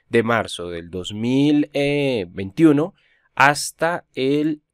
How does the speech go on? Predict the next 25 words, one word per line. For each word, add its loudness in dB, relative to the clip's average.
veinte -2
de -2
marzo -4
del -6
dos -2
mil -10
veintidós. -12
Entonces -10
aquí -4
obviamente -2
podemos -4
sacar -10
un -4
promedio, 0
graficar, -2
es, -6
eh, -10
etcétera. -6
¿Listo? -2
Entonces, 0
muy 4
importante, -4
añadan -6
Google -4
Trends -2